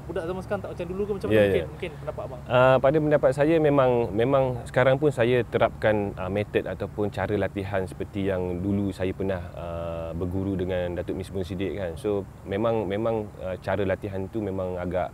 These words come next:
Speaker 2: ah, hardcore, memang agak, ah, keras. Tetapi itulah salah satu cara yang boleh, ah, apa ni, meningkatkan mutu permainan ataupun dari segi kita, senang cerita kita cakap, kita boleh meningkatkan dari segi mental dengan fizikal dia.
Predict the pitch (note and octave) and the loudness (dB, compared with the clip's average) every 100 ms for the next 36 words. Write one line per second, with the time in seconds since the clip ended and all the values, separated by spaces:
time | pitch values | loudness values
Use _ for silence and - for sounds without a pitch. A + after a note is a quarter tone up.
0 | - D#2 E2 E2 D#2+ D#2 D#2+ D#2+ - - | -10 -10 -8 -6 -6 -8 -8 -8 -8 -2
1 | F2 E2+ F2 F2 F#2+ F#2 F2+ F2 E2+ - | 0 0 -2 -4 -2 -2 -2 -2 -4 -6
2 | D#2+ E2 E2+ - F#2+ E2+ F#2 - - - | -12 -10 -10 -2 -2 -2 -6 -12 -20 -18
3 | - F#2+ G2 - B2 B2 - - - - | -10 -4 -4 -2 -4 -4 -8 -20 -12 -8
4 | G2+ B2+ A#2+ G2+ G#2 G2+ G2+ G#2+ G2 G#2+ | -2 0 0 0 0 0 0 -6 -4 -4
5 | - G2+ G2+ A#2 G#2 F#2+ F2+ G2+ G2+ G2+ | -2 -4 0 0 0 -2 -2 0 0 -2
6 | - - - - F#2 F#2+ F#2+ F#2+ F#2 F#2 | -4 -18 -16 -6 -2 0 0 -2 -4 -6
7 | - - - - F#2+ - G#2 G#2 G2 G#2 | -12 -20 -20 -14 -14 -6 -2 0 0 -2
8 | G#2+ - - G2 F#2+ G2+ A2+ - G2+ G2+ | 0 -2 0 -2 -2 -2 -2 0 0 0
9 | G#2 G#2+ E2+ F#2 F#2 - A2 G2 G2+ G2+ | 0 -2 -4 -6 -6 -4 -2 0 -2 -4
10 | F#2+ G#2 G2+ G2+ - G2+ G#2+ - - A2+ | -4 -4 -2 -4 -8 -4 -4 -4 -2 -2
11 | G#2+ A2+ B2 A#2+ A2+ A2+ A#2 - - A2 | -2 -4 -4 -2 -2 0 -2 -2 -12 -6
12 | A#2 A2 A2+ A2 A2+ A2+ A2+ G#2+ G#2+ G#2+ | -4 -2 -2 -2 -2 -2 -4 -4 -2 -2
13 | G#2+ A2 G#2 A2+ G#2+ G#2 A2 B2 A2 G#2+ | -2 -4 -6 -4 -2 -2 -2 -2 0 -2
14 | G#2 G#2+ G2 - F#2+ F2+ D#2+ | -2 0 0 -2 -2 -2 -4